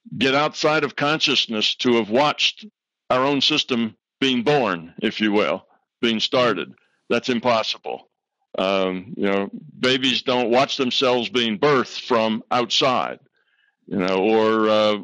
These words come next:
another thing, you know, cameras, uh, can't take pictures of themselves,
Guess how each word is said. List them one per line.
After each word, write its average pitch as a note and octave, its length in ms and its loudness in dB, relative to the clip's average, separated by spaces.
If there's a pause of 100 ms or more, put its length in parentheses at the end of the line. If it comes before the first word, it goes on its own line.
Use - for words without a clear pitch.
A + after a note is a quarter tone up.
(120)
another A2 360 0
thing, G2+ 280 -2
you G#2+ 60 0
know, G#2 100 0
cameras, C3 720 0
uh, A2 260 0
can't C3+ 220 0
take C3 220 -2
pictures C3 340 0
of A2 120 -2
themselves, A#2+ 800 0